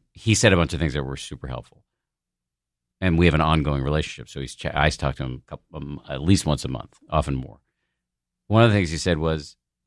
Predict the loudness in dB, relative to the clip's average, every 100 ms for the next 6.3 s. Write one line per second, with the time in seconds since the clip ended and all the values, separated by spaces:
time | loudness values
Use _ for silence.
0 | -6 -4 -2 0 0 2 -2 -4 -10 _
1 | _ _ _ _ _ _ _ _ -2 -2
2 | -8 _ _ _ -4 0 2 2 -2 -4
3 | -6 -2 2 4 2 0 -6 -6 -6 -6
4 | -10 _ _ _ _ _ _ _ _ _
5 | 0 2 4 2 -4 -4 -2 -2 2 2
6 | 2 0 -6